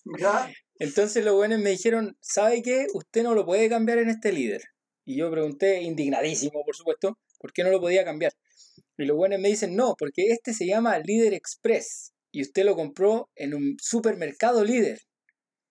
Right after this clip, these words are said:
Speaker 2: Bueno, y así es como se ve, por ejemplo, los efectos del multiroot.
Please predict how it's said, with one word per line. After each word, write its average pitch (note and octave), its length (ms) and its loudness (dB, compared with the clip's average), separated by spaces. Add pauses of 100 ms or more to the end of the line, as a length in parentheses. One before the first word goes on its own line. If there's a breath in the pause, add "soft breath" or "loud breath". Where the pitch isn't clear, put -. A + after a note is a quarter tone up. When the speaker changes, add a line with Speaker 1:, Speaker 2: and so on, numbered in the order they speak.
(640)
Speaker 2:
Bueno, D3 360 -2 (120)
y E3 220 -8
así C4+ 440 -2
es G3 140 -2
como F#3+ 240 0
se G3 120 -2
ve, A3+ 160 6
por A3 140 0
ejemplo, A3 360 0
los F3+ 160 4
efectos A#3+ 440 -4
del G3+ 160 -2
multiroot. G3 580 0